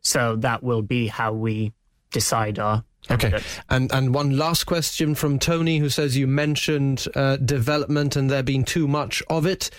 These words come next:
Speaker 2: Would Together Gibraltar effectively be anti-development?
Speaker 1: No, no. So this is one that there's always a debate about, because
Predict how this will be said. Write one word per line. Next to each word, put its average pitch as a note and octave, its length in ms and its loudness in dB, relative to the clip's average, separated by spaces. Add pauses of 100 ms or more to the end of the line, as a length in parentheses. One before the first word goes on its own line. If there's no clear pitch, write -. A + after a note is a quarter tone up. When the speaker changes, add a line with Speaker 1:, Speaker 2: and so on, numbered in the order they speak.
(180)
Speaker 2:
Would D#3+ 240 0
Together D#3 340 0
Gibraltar D3 680 0
effectively C3+ 640 0
be C3+ 320 0 (340)
anti-development? G#2+ 1200 0
Speaker 1:
No, F#3+ 340 0
no. D#3 240 2
So D#3 140 -2
this D#3 260 -2
is D3+ 160 0
one D3 260 0
that C3+ 120 -2
there's C3 240 -2
always C3 220 2
a A#2+ 60 0
debate A#2+ 340 0
about, A#2+ 340 0
because A#2+ 400 -4